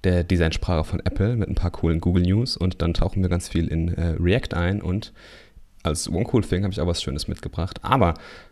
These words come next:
fangen wir mal ganz vorne an. Wie war meine Woche eigentlich? Was hab ich so die Woche getrieben? Meine Woche war wieder irgendwie so, puh, gute Frage. Wie war meine Woche eigentlich? Ja, die,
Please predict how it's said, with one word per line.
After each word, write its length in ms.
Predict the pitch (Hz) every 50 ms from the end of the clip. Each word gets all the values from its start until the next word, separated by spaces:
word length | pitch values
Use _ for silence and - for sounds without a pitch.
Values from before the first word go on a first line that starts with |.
| - -
fangen 240 | - 101 101 113 107
wir 100 | 110 107 104
mal 320 | 104 101 101 87 58 -
ganz 360 | - 90 101 110 - - - - -
vorne 320 | - - 95 95 101 -
an. 260 | - 120 104 90 85
Wie 120 | 87 - 101
war 100 | 110 104
meine 240 | 104 113 131 113 90
Woche 180 | 80 - -
eigentlich? 360 | - - - - - - -
Was 160 | - - - -
hab 120 | - -
ich 120 | - -
so 260 | - - 85 76 82 80 - - - - -
die 120 | 90 85
Woche 260 | 76 73 - - 85 85 85 - - -
getrieben? 400 | - - - - - 82 78 80 80
Meine 200 | 82 87 92 98
Woche 220 | 95 92 90 95
war 140 | 92 92 87
wieder 200 | 92 90 87 69
irgendwie 220 | 69 87 87 85 85
so, 320 | 85 85 82 82 82 78 - - - - - - - - - -
puh, 240 | - - 214 170 - - - - _ _ -
gute 160 | - 110 113
Frage. 320 | - - 143 117 90 82
Wie 100 | 87 113
war 120 | 120 135 123
meine 200 | 113 101 95 85
Woche 160 | 107 - 117
eigentlich? 440 | - - - - - - - - -
Ja, 100 | 82 85
die, 180 | 85 85 82